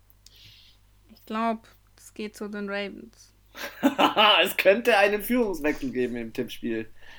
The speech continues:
Speaker 2: nach diesem Spieltag. Wir haben ein paar Unterschiede.
Speaker 1: Ja, danke. Kack Jacksonville, Alter.
Speaker 2: Ey, jetzt schieb's doch nicht auf Jacksonville.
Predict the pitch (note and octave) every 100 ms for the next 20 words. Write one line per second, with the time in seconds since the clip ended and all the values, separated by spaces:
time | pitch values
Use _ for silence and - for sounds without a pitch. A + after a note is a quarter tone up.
0 | - A#2+ C3 C3 C3+ B2 - B2+ B2+ D3
1 | C3+ C3+ E3+ F#3+ F#3+ F#3+ F#3 F#3+ B2 G#2+
2 | G#2 - - - - - - - - -
3 | - - - - - - A3+ B3 - A#3
4 | C4 C4 G3 - - - - - - C4
5 | - C#4+ C#4+ B3+ G#3+ A3 F3 G#3 G3+ G3+
6 | - _ - B3+ - - A#3+ D4 C4+ B3
7 | G#3 A#3 A#3+ - A3+ F3+ C3+ G#2